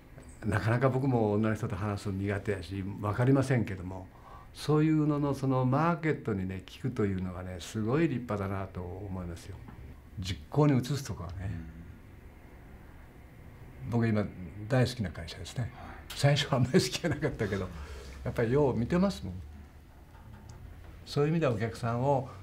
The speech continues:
Speaker 1: 見てるっていうのはね、偉いなと思うし、僕ら学んだですよね。お客さんの変化ってのは少しずつ、少しずつ進んでると思うんです。それがね、分からんのですよ、僕ら。で、十年ぐらい経つと、「あ、しまった」と思うようなことがあるでしょ。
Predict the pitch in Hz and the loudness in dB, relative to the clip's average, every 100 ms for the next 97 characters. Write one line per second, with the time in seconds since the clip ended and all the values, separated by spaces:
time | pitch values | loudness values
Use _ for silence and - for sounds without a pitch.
0 | - 101 104 113 117 98 87 92 107 - | -6 -4 0 -2 -2 -2 -2 -4 -6 -8
1 | - - - - - 101 95 92 95 92 | -12 -12 -10 -12 -6 -2 -2 0 -4 -4
2 | 98 - - 92 98 85 92 95 95 92 | -8 -8 -6 -2 -2 -2 -2 -2 -2 -6
3 | - 117 120 - - - - - - - | -10 -4 -2 -4 -10 -16 -14 -14 -14 -10
4 | - - - - - - - 135 127 208 | -10 -10 -10 -10 -10 -10 -8 2 8 8
5 | 208 226 233 214 233 214 - 131 123 - | 8 6 8 6 6 4 4 4 4 0
6 | - - - - 208 190 - 208 226 240 | -10 -10 -10 -4 -2 -2 0 2 2 4
7 | 202 160 123 - 147 143 123 110 98 92 | 6 4 2 4 6 6 4 2 -2 -4
8 | - - - - - - 143 151 110 101 | -12 -16 -16 -16 -10 2 4 6 6 6
9 | 139 190 247 254 147 104 - 107 95 92 | 6 6 6 6 4 -2 -4 -4 -4 -8
10 | 85 82 - - - - - - - - | -10 -10 -14 -18 -20 -20 -20 -20 -18 -18
11 | - - 170 185 135 208 240 240 220 202 | -14 4 8 8 8 8 10 8 8 6
12 | 190 196 160 - 165 - - 165 156 139 | 6 4 0 0 0 0 0 2 6 6
13 | 139 131 117 110 110 104 104 110 98 90 | 6 6 4 2 0 2 2 2 0 -2
14 | 110 143 | -4 -6